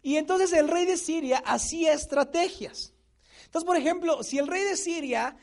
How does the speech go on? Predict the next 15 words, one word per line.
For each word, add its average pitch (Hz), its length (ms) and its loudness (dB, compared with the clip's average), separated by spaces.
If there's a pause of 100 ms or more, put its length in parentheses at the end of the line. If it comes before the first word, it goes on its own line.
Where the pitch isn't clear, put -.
(200)
le 247 160 2
de-, 254 360 -6
decía, 262 380 2
"Vamos 339 380 2
a - 20 0
entrar 285 320 0
por 277 160 0
la 233 80 0
montaña 269 640 -2
tal 233 340 0
o 208 100 -6
por 208 200 -2
el 202 160 0
valle 302 260 2
tal", 247 380 0